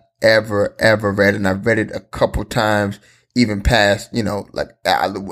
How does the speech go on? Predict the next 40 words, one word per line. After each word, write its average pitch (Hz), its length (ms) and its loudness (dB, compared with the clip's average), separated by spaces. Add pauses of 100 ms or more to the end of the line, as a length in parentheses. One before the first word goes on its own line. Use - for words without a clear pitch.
those 160 280 2
book, 151 260 0
you 214 60 0
know, 226 140 4
the 156 80 2
book 135 240 0
is 107 120 -4
good 113 320 4
when 107 120 0
you 104 80 -2
pick 123 200 0
it 113 80 2
up 107 140 0
again 110 480 0 (220)
and 107 200 -4
get 117 240 0
even 117 320 -4
more 113 380 4
gems 110 460 0
from 98 280 -10
it, 90 120 -14
right? 101 300 0 (440)
And 101 160 0
that 131 240 2
book 127 280 2
is 107 120 -12
called 104 340 2
The 90 60 -8 (240)
Fiftieth 131 600 2 (140)
Law. 104 540 0 (360)
The 107 120 -6 (100)
Fiftieth 160 480 0
Law 123 280 4
by 110 160 0
Robert 107 480 2
Greene 107 540 -4
and 101 220 -8
Fifty 110 560 -2 (260)
Cent, - 460 -2
right? 95 320 0